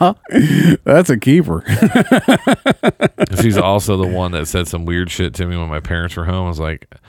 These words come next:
Speaker 2: she was just like, um, she's like, "Let's have sex." And I go, "My parents?" I was like, "I can see m-, my," I go, "I can see my parents right there." She's like, and still this day, I swear on my kid's life, she's like, "I know a way that we can do it where they won't know." And I'm like,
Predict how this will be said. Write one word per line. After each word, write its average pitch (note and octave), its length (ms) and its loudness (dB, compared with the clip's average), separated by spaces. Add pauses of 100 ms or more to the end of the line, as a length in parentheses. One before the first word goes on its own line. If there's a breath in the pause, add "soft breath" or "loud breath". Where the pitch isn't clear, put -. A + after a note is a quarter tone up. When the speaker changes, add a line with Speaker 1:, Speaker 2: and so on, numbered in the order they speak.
(280 soft breath)
Speaker 2:
she - 140 -6
was F2 140 -2
just F2 260 -6
like, E2+ 280 -4
um, D#2 500 -4 (960 loud breath)
she's - 180 -14
like, F2 140 -6 (200)
"Let's - 180 -6
have E2+ 160 -4
sex." - 480 -4
And E2 100 -8
I D#2+ 80 -6
go, D#2 320 -8
"My F2 160 -14
parents?" A#2 540 -8 (260 soft breath)
I - 40 -8
was F2 100 -6
like, F#2 120 -4
"I G2 80 -6
can G2 140 -6
see A2+ 240 -4
m-, G2+ 180 -6 (260)
my," F#2 340 -4
I G2 80 -6
go, E2 180 -4
"I F#2 60 -4
can F#2 140 -6
see - 180 -8
my F#2 120 -6
parents F#2+ 340 -8
right C2+ 140 -10
there." - 160 -10
She's - 180 -14
like, C#2 140 -10 (600 loud breath)
and F#2+ 120 -2
still A#2+ 260 2
this B2 200 2
day, G2 220 4
I E2 80 2
swear F#2+ 400 -2
on G2 80 2
my F#2+ 100 0
kid's F#2+ 300 -4
life, D2+ 460 -8 (840)
she's F2 220 -6
like, F2+ 180 -2
"I F#2 120 -2
know G2 220 2
a F#2+ 100 4
way F2+ 220 0
that E2 260 -2
we F2 140 -2
can E2+ 160 -6
do E2 240 0
it D#2+ 60 -2
where D#2+ 180 -4
they D#2+ 140 -2
won't D#2 280 -6
know." D2 400 -8
And F2+ 100 -6
I'm D#2 140 -4
like, C2 280 -10